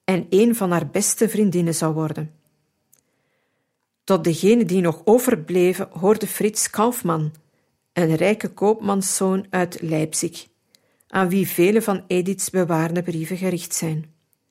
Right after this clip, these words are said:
Het was een bond gezelschap, die intieme kring van fenomenologen in Göttingen. Velen waren van Joodse oorsprong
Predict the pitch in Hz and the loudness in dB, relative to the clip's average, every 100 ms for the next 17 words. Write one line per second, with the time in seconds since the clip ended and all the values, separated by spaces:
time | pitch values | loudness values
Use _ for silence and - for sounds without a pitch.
0 | _ _ _ _ _ - 139 - 240 - | _ _ _ _ _ -8 -4 -2 -2 0
1 | 196 165 214 269 262 170 - 202 226 - | 0 2 2 2 0 -2 0 0 0 -2
2 | 165 - _ _ _ - 185 214 196 190 | -4 -6 _ _ _ -6 -2 2 0 0
3 | 240 269 240 - 202 226 240 - _ - | -2 0 0 -2 0 2 0 -6 _ -6
4 | 185 180 - 220 190 190 175 170 220 233 | -2 -2 0 0 2 0 0 2 2 4
5 | 233 220 214 202 170 170 165 160 156 151 | 2 2 2 0 0 0 0 -2 -4 -8
6 | _ _ _ _ _ _ _ _ - 156 | _ _ _ _ _ _ _ _ -8 2
7 | 196 254 254 196 196 196 180 175 175 247 | 4 6 4 4 2 0 0 0 2 0
8 | - - 226 226 - 208 208 | 0 -2 0 -2 -2 -2 -2